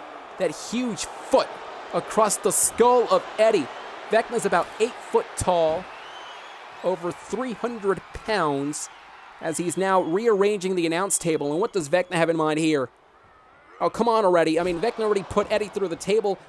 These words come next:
once before in the ring. Don't tell me that he's gonna use this as a, as a weapon, this table as a weapon. Launches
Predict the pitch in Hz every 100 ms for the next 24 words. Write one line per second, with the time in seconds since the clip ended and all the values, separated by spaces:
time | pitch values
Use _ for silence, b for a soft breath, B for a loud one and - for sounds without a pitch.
0 | - 180 202 202 165 202 214 180 165 196
1 | 214 180 185 _ _ _ _ _ - 202
2 | 185 196 214 185 180 160 185 175 170 -
3 | 254 - 160 156 139 - - 160 151 160
4 | 151 165 202 - 165 156 147 147 143 147
5 | 147 - - - 156 233 - 185